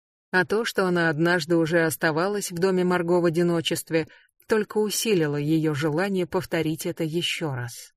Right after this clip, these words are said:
Когда Джонс ездила в фитнес-центр, Мэгги воспользовалась этим, чтобы получше узнать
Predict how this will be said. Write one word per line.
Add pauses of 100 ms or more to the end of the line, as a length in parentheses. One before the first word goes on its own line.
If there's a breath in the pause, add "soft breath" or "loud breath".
(640)
Когда
Джонс
ездила
в
фитнес-центр, (420 soft breath)
Мэгги
воспользовалась
этим,
чтобы
получше
узнать